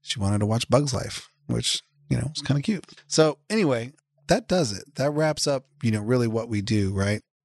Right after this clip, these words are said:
Please take a look at the show notes. We'll have as much of these, you know, bullet points in there that we can here as well. We don't wanna overwhelm you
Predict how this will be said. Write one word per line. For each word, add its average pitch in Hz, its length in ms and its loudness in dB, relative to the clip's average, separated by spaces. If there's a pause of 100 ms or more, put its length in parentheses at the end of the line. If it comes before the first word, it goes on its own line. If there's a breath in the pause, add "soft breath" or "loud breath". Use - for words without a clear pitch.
(140)
Please 196 180 0
take 220 180 2
a 190 40 2
look 170 100 2
at 143 80 -4
the 127 60 -2
show 113 200 2
notes. 110 460 -2 (100)
We'll 113 120 -4
have 110 440 0
as 110 160 0
much 120 240 2
of 127 60 2
these, 110 500 0
you 110 60 -2
know, 101 240 -2 (140)
bullet 117 240 2
points 104 440 -2
in 107 120 0
there 101 340 -2 (240)
that 104 80 -2
we 110 140 0
can 113 320 2
here 110 180 2
as 107 140 0
well. 107 140 2
We 107 40 0
don't 113 160 -4
wanna 131 180 2
overwhelm 120 440 0
you 131 180 -2